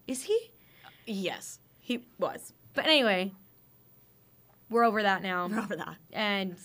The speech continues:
Speaker 1: he's like a brother <laughs> now.
Speaker 2: Yeah,
Speaker 1: Yeah.
Speaker 2: yeah.
Speaker 1: He's like, "I'll tease you and, like, mess with you." Calls me a two. So
Speaker 2: <sighs> That's
Speaker 1: that's
Speaker 2: a
Speaker 1: not
Speaker 2: whole, that's a whole story.
Speaker 1: I'm a two to him, so whatever.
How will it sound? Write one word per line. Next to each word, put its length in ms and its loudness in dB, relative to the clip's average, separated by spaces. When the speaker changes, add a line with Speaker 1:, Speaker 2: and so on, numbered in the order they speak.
Speaker 1:
he's 260 -6
like 140 -2
a 40 -2
brother 480 -2
<laughs> 40 -4
now. 160 12
Speaker 2:
Yeah, 300 10
Speaker 1:
Yeah. 220 8
Speaker 2:
yeah. 380 8
Speaker 1:
He's 240 -2
like, 340 0
"I'll 260 2
tease 340 -6
you 360 -2
and, 180 -8
like, 200 -6
mess 200 -4
with 100 -10
you." 380 -4
Calls 240 -2
me 80 -2
a 40 -6
two. 360 -2
So 280 -12
Speaker 2:
<sighs> 340 -18
That's 0 -
Speaker 1:
that's 180 0
Speaker 2:
a 40 0
Speaker 1:
not 120 2
Speaker 2:
whole, 140 -2
that's 160 2
a 60 -4
whole 200 -8
story. 440 -14
Speaker 1:
I'm 140 0
a 40 0
two 180 -2
to 80 -2
him, 220 -8
so 180 -12
whatever. 380 -14